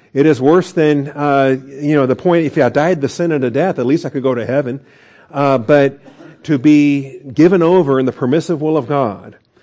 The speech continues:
to a non-repentant, non-maturity walk of apostasy,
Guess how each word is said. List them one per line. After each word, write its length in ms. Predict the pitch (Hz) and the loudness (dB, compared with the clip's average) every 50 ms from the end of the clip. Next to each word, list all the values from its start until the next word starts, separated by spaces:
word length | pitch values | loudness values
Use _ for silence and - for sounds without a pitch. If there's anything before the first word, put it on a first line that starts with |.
| _ _ _ _ - | _ _ _ _ -6
to 200 | - 160 147 151 | -2 0 2 2
a 140 | 131 127 123 | 2 2 0
non-repentant, 1300 | 120 120 127 131 139 151 170 175 175 180 175 175 - 160 165 147 135 113 - 117 107 117 - - - | 0 0 0 0 0 0 0 2 2 2 0 -2 -4 -4 -4 -4 -4 -6 -8 -10 -10 -10 -12 -12 -8
non-maturity 1300 | 120 113 120 120 127 139 156 165 180 180 175 175 - - 170 156 143 135 131 120 123 120 120 120 117 _ _ _ _ _ _ | -4 -2 0 0 0 0 0 0 -2 -2 -2 -4 -4 -4 -2 0 2 2 2 2 0 -2 -6 -8 -12 _ _ _ _ _ _
walk 580 | 117 113 127 147 147 127 110 101 90 - - - - - - | -6 -4 -2 -2 -2 -2 -4 -4 -8 -12 -18 -20 -20 -18 -12
of 160 | - 123 113 | -8 -6 -6
apostasy, 920 | 117 - - - 143 147 147 120 - - 117 104 - - 98 80 - _ | -6 -6 -6 -6 -6 -4 -4 -6 -8 -12 -14 -14 -14 -18 -20 -20 -20 _